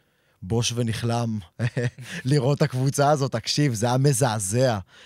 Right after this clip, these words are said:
זה היה מחריד ברמות כאילו של שני משחקים גם, אתה יודע, הם כאילו, קבוצה שמקבלת חמישייה, מחזור,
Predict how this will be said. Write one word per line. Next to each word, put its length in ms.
זה 120
היה 100
מחריד 760
ברמות 600
כאילו 340
של 240
שני 300
משחקים 560
גם, 200
אתה 140
יודע, 240
הם 120
כאילו, 360
קבוצה 280
שמקבלת 340
חמישייה, 460
מחזור, 320